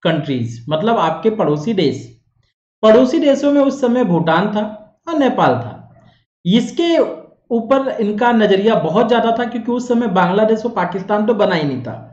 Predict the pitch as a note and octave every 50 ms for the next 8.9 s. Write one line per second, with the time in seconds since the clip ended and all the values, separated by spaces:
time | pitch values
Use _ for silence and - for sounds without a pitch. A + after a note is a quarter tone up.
0 | - _ _ _ _ _ _ _ _ _ _ _ _ _ - F#3 F#3+ G#3 G#3 F3+
1 | G#3 G#3 G#3+ B3 C#4 - - B3+ B3 B3 - B3 - B3 B3 A#3+ A#3+ A#3+ A#3+ A3+
2 | G#3+ B3 G#3+ - A3+ A3+ A#3+ A#3+ A#3 A3+ A#3 A3+ - B3 A#3+ A3 A#3+ A#3+ - B3
3 | A#3 A3 F#3+ E3+ D#3+ E3+ F#3+ G#3+ A3+ A3+ A3+ A3+ A3+ A#3 A3+ A#3 A3+ A#3 A#3 A3
4 | G#3+ G#3+ G#3+ A3 G#3 G#3 A#3 B3+ A3 A#3 G3+ E3 D#3+ C#3 C3 A#2 A2+ A2+ - -
5 | - - - _ _ _ _ _ - A3+ G#3 F3+ A3 A3+ A3 A3+ C#4+ D4 C4 C4+
6 | - C#4+ C#4 B3 F#3 F3 C#3+ - A#2 - - - - _ _ _ _ _ _ -
7 | F3 F#3 A#3 - - F#3+ D#3 C#3 C3 B2 A#2 - D3 D#3 G3 C#4+ - - - -
8 | - - _ - C#4+ D4+ D#4+ F4 C#4+ A#3+ A3+ B3 G#3+ F3 F3 B2+ A2+